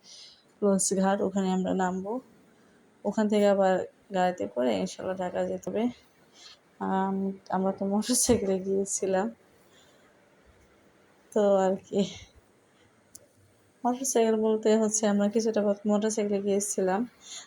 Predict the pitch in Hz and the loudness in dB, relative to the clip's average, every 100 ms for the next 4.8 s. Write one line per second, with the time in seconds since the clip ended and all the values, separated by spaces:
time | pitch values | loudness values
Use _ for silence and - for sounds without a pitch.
0 | _ - 202 196 196 196 196 185 185 185 | _ -2 2 2 2 -2 0 0 0 2
1 | 185 185 202 262 220 190 175 - - - | 2 2 2 0 0 -4 -6 -6 -4 -2
2 | 185 180 - _ _ _ _ _ _ _ | -2 -4 -14 _ _ _ _ _ _ _
3 | - _ _ _ _ _ _ _ - - | -20 _ _ _ _ _ _ _ -20 -20
4 | _ _ - 190 185 196 196 196 | _ _ -2 0 2 2 0 0